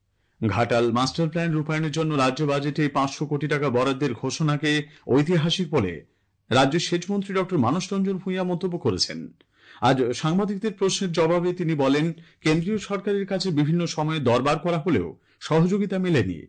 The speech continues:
মাস্টার প্ল্যান রূপায়ণের বিষয়টি নিয়ে আগামী রবিবার জেলা স্তরের রূপায়ণ কমিটি এবং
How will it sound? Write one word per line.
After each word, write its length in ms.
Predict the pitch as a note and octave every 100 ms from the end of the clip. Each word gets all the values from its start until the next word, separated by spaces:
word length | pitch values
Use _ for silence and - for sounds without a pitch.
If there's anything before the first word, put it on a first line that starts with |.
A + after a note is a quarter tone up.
| _ _ _
মাস্টার 340 | A#2 B2 C#3+ A#2
প্ল্যান 200 | B2+ B2
রূপায়ণের 440 | A#2+ D3 C3 B2+
বিষয়টি 400 | A2 A2 E3 D#3
নিয়ে 180 | E3+ E3+
আগামী 200 | A#2+ B2 A#2
রবিবার 440 | A#2 C3 C3+ C#3+ D3 - _ -
জেলা 240 | A#2 E3+
স্তরের 340 | F#3 G#3 G3 F3
রূপায়ণ 280 | D3+ E3 E3
কমিটি 420 | C#3+ C#3 D3 E3 E3 E3 -
এবং 160 | D3